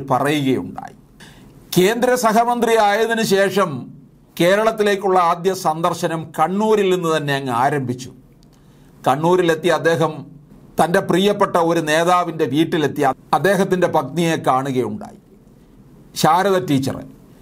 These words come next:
ശാരദ ടീച്ചർ എല്ലാവരോടും, ഏത്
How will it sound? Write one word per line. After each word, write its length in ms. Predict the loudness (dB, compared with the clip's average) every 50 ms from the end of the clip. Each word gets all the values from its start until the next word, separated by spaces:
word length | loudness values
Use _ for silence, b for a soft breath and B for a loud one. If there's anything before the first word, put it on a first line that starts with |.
| B B B B B B -2 0
ശാരദ 320 | 2 2 4 2 2 2 0 0 0
ടീച്ചർ 280 | -2 0 2 2 2 4 4 4 2 0 0 -4 -8 -14 -20 _ _ -20 _ _ _ 0 2
എല്ലാവരോടും, 640 | 2 4 4 2 2 2 2 0 2 2 0 0 -2 -6 -12 -18 -20 -20 -20 -20 -20 -20 -20 -20 -12 -4 -2 0 2 2
ഏത് 240 | 2 2 2 0